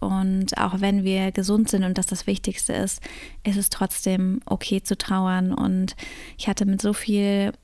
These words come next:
Menschen auf Instagram Kontakt, als ich das Thema angesprochen habe,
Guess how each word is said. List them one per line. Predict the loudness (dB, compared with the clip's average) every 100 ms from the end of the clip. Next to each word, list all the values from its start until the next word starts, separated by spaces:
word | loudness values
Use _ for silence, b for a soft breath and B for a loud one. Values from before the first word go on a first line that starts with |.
| -2
Menschen | 2 4 2 4 2 2
auf | 2
Instagram | 2 2 2 2 0
Kontakt, | 0 -2 0 -4 -4 -6
als | -6 -6
ich | -4
das | -4
Thema | -2 0 2 2
angesprochen | 2 0 -2 -2 -2 -2
habe, | -2 0 0 0 0